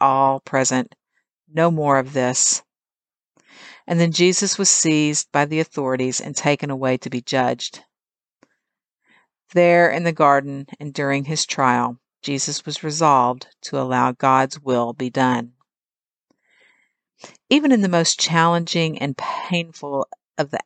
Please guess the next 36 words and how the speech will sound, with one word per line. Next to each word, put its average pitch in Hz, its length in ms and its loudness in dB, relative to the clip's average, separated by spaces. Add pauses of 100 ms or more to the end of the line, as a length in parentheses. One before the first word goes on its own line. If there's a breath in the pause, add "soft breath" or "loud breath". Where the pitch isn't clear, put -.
actions 135 680 -4
that 139 200 -2
were 139 80 -12
to 135 80 -8
follow, 127 600 -2 (580 loud breath)
Jesus 190 480 2
remained 151 460 0
obedient 147 600 0
to 131 60 -4
God 131 380 2
because 143 300 -2
he 208 280 -2
trusted 139 760 -2 (460 loud breath)
the 147 60 -10
divine 147 440 2
goodness 135 540 0
and 135 260 -8
wisdom, 127 520 -2 (580 soft breath)
even 208 340 2
without 196 340 0
seeing 147 460 -2
the 143 180 -8
end 151 200 -8
point. 117 440 -8 (1700 soft breath)
As 202 160 0
we 220 140 4
live 226 340 6
through 196 320 2
the 175 140 -4
uncertainties 175 1000 -2
and 156 160 -4
fears 165 560 0
of 147 100 -8
these 156 220 -4
troubled 165 380 -4
times, 139 680 0